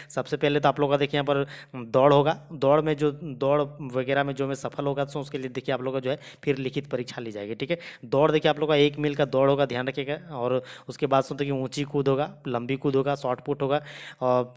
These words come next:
इसमें देखिए जो भी पास करेगा उसके देखिए लिखित परीक्षा के माध्यम से जो आप लोग का देखिए सिलेक्शन हो जाएगा। देखिए दौड़ कितना होगा, एक मील जैसे कि हम आपको बताएं, पाँच मिनट या पहले, अ, दौड़ लेंगे तो देखिए बीस अंक दिया जाएगा। उसी तरह दोस्तों जितना कम समय आप, अ, मतलब दौड़िएगा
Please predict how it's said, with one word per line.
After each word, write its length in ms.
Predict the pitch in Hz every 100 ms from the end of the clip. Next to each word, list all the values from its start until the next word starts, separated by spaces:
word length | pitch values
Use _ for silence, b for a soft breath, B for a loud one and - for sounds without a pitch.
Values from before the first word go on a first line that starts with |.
| 196
इसमें 340 | 151 - 156
देखिए 220 | 151 147
जो 260 | 147 123 147
भी 100 | 151
पास 240 | 147 143 143
करेगा 240 | 143 147
उसके 160 | 143 139
देखिए 200 | 135 139
लिखित 300 | 127 147 143
परीक्षा 280 | 127 127
के 100 | 135
माध्यम 280 | 131 123 127
से 120 | 123
जो 100 | 127
आप 120 | 127 131
लोग 80 |
का 80 | 127
देखिए 260 | 127 120 180 B B
सिलेक्शन 420 | - 131 - 135
हो 80 | 110
जाएगा। 180 | 107 110
देखिए 200 | 143 156
दौड़ 220 | 135 147
कितना 240 | 156 151 156
होगा, 160 | 147
एक 200 | 151 135
मील 160 | 143 139
जैसे 180 | 135 143
कि 60 |
हम 80 | 139
आपको 260 | 135 151 143 B B 139
बताएं, 340 | 123 131 165 -
पाँच 240 | 131 139
मिनट 220 | 143 143 139
या 120 | 139 139
पहले, 260 | 120 131
अ, 600 | 131 - - - 131 127
दौड़ 240 | 123 127 135
लेंगे 260 | 143 139 135
तो 120 | 139
देखिए 200 | 127 139
बीस 280 | 120 135 143
अंक 120 | 135
दिया 220 | 127 135
जाएगा। 180 | 135 139
उसी 200 | 135 151
तरह 160 | 143 147
दोस्तों 260 | 139 151 147 B B
जितना 280 | 127 131 156
कम 200 | 147 151
समय 220 | 156 151
आप, 180 | 147 139 139
अ, 140 | 170 131
मतलब 320 | 131 139 131 131 123
दौड़िएगा 440 | 127 139 147 156